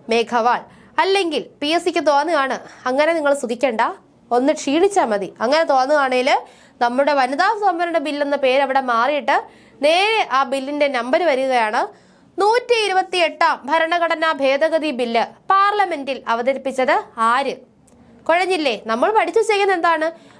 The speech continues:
വനിതാ സംവരണ ബില്ല് പാർലമെന്റിൽ അവതരിപ്പിച്ചതാണ് അർജുൻ റാം മേഘ്വാൾ. അങ്ങനെയെങ്കിൽ നമ്മുടെ വനിതാ സംവരണ ബിൽ എത്രാമത്തെ ഭേദഗതി ബില്ലാണ്? നൂറ്റിയിരുപത്തിയെട്ടാമത്തെ ഭേദഗതി ബില്ലാണ്. ആ ലോജിക്ക് അവിടെ അപ്ലൈ ചെയ്യേണ്ട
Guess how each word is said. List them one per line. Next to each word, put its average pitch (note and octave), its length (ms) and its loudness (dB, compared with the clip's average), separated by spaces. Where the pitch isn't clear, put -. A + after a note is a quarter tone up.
വനിതാ E4 420 2
സംവരണ G4+ 340 2
ബില്ല് D4 240 -2
പാർലമെന്റിൽ D#4+ 560 0
അവതരിപ്പിച്ചതാണ് D4+ 720 -2
അർജുൻ A#3 540 -2
റാം D4+ 220 0
മേഘ്വാൾ. B3+ 560 0
അങ്ങനെയെങ്കിൽ C#4 880 0
നമ്മുടെ A3+ 400 -2
വനിതാ A#3+ 600 0
സംവരണ E4 500 0
ബിൽ C4 320 -4
എത്രാമത്തെ D#4 600 0
ഭേദഗതി D4+ 480 0
ബില്ലാണ്? C4+ 840 -4
നൂറ്റിയിരുപത്തിയെട്ടാമത്തെ D4 1600 0
ഭേദഗതി C#4 460 0
ബില്ലാണ്. A#3+ 580 -2
ആ A3+ 160 2
ലോജിക്ക് B3+ 480 0
അവിടെ B3+ 380 0
അപ്ലൈ C#4+ 300 -2
ചെയ്യേണ്ട A#3+ 420 -2